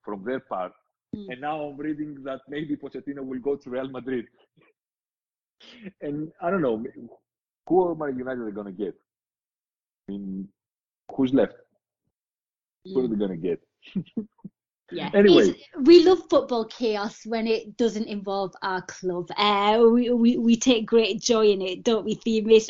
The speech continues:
Speaker 2: I think, uh,
Speaker 1: Yes.
Speaker 2: you know, yeah, we've, we've had a lot of pain
Speaker 1: And
Speaker 2: and suffering in the past.
Speaker 1: Yes, exactly. And we're the ones to acknowledge and immediately, immediately understand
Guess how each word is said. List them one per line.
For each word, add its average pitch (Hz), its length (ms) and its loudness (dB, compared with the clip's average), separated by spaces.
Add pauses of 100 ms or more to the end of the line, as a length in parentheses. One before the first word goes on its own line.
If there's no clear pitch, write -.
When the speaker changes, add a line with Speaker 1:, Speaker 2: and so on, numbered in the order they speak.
Speaker 2:
I 233 120 2
think, - 360 -2
uh, - 80 0
Speaker 1:
Yes. 196 220 4
Speaker 2:
you 240 80 -4
know, 226 220 -2
yeah, 226 320 4
we've, 247 260 2
we've 247 240 2
had 240 240 0
a 233 60 -2
lot 240 320 0
of 226 80 -8
pain 226 160 4
Speaker 1:
And 220 100 2
Speaker 2:
and 226 100 -2
suffering 233 340 0
in 208 60 -2
the 208 100 -2
past. 202 300 -2
Speaker 1:
Yes, - 380 -8 (140)
exactly. 139 500 -10
And 131 160 -14
we're 175 220 -8
the 147 120 -14
ones 147 300 -18 (140)
to 123 140 -14
acknowledge 123 520 -14 (340)
and 107 240 -18
immediately, 113 840 -8
immediately 120 500 -6
understand 104 640 -6